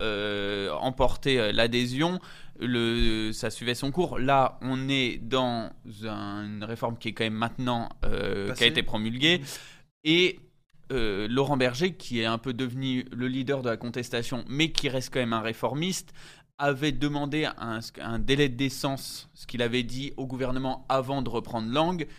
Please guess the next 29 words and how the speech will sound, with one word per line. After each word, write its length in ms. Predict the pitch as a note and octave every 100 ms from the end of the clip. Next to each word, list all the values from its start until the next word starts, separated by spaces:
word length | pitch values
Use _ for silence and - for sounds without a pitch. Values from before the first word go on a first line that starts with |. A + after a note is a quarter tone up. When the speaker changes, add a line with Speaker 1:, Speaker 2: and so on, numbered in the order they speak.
| - -
Speaker 1:
qu'il 180 | - B2+
a 80 | B2
un 60 | B2
peu 100 | C3+
préfixé 560 | C3+ B2+ C3 - C#3 -
au 140 | B2
premier 340 | - A#2+ A2+ A#2
mai. 240 | D3+ E3 - -
Donc, 380 | C3 C3 D#3+ E3+ - -
sans 280 | - - D3+
surprise, 800 | - B2+ - D#3+ F3 E3 A#2+ - -
euh, 200 | B2 A2+
le 60 |
gouvernement, 680 | A2+ A#2 A#2 A#2 A#2 D3 D3
euh, 440 | A2 A2 G#2+ A2+ A2 -
a 120 | - C3+
lancé 420 | B2+ - C3+ A#2+
d'ores 560 | A2+ - E2 C3+ A#2+
et 40 | B2
déjà 260 | A#2+ C#3
des 240 | A#2+ C3+ C3+
invitations 580 | B2 G#2+ A2 G#2+ C#3+ D3+
pour, 400 | - C3+ B2 A2
euh, 40 |
pour 200 | - A2
cet 120 | -
après 240 | A2+ - B2
premier 260 | A2+ G#2+
mai. 160 | G2+